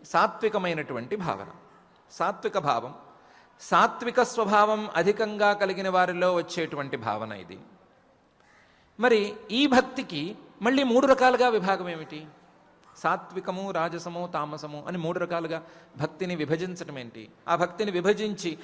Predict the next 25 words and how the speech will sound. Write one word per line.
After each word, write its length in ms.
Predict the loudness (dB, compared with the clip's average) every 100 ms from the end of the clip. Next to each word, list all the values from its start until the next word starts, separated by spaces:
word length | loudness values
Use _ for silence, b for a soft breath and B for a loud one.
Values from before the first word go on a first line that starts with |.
| B 4
దానికి 340 | 6 6 2
తగ్గట్లుగా 800 | 0 2 -2 2 6 8 8 4
వాళ్ళ 260 | 4 6 6
వాళ్ళ 220 | 4 2
చర్యలు 420 | 0 0 0 -2
ఉంటాయని 540 | -2 0 0 -2 -6 -6
మనం 360 | -6 -8 -8 -6
అర్థం 260 | -6 -6
చేసుకోవటం 580 | -8 -10 -8 -10 -8 -10
ఏమిటి 580 | -10 -12 -12 -12 -12 -16 _
అని 120 | -10
ఒక 140 | -8 -10
సందేహం 440 | -10 -8 -8 -8
కలగవచ్చు. 480 | -8 -10 -12 -20 -20 _ _ _ _ _ _ _ _ _ _ _ _ b b b b b _ _
మనం 360 | 0 0 0 4
గుణాల 300 | 8 10 10
యొక్క 600 | 10 8 6 6 6 0 -14 -8
స్వభావాన్ని 720 | -2 4 4 6 2 0 -2
కొద్దిగా 680 | -4 -2 0 2 0 -6 -20 -20 -20 _ _ -2
పై 140 | 0
స్థాయిలో 440 | 0 0 -2 2 2
అర్థం 340 | 0 -4 -10
చేసుకోగలిగితే 840 | -4 -6 -4 -4 -4 -6 -6 -8
ఈ 140 | -4 -4
ప్రశ్నకు 640 | -4 -8 -8 -8 -6 -8